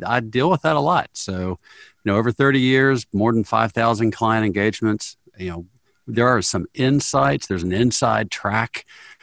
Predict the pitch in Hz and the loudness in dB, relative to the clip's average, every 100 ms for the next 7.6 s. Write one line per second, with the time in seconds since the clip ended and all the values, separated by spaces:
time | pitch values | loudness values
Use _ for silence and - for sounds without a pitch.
0 | _ 120 101 107 107 107 95 113 110 - | _ -4 2 2 4 2 2 0 0 0
1 | 117 120 113 - - - - 98 104 101 | 0 0 -2 -10 -20 -20 -6 0 2 0
2 | 101 - 104 101 98 95 92 - 107 127 | -2 -6 0 2 2 0 -2 -2 2 2
3 | 143 139 - 139 202 - 101 104 113 117 | 2 0 2 0 0 -4 -4 -2 -2 -2
4 | - - 143 156 78 80 85 87 - 95 | -4 -4 0 0 -2 -4 -6 -8 -6 -4
5 | 95 127 - 120 - - 135 139 139 131 | -2 -4 -2 -2 -2 -2 2 2 0 0
6 | 135 143 - 82 98 - 101 95 - 85 | 0 0 -4 -8 -8 -6 -6 -8 -10 -12
7 | - - 110 113 107 | -6 0 2 2 2